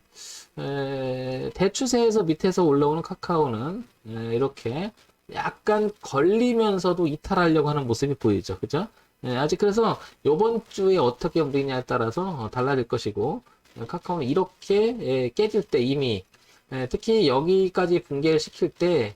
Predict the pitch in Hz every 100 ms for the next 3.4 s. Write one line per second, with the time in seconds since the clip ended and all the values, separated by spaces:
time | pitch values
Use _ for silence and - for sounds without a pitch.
0 | _ 131 135 131 196 208 190 - 175 135
1 | 151 127 139 - 139 120 151 143 - 123
2 | 123 - 123 117 117 143 180 196 143 101
3 | 120 113 139 226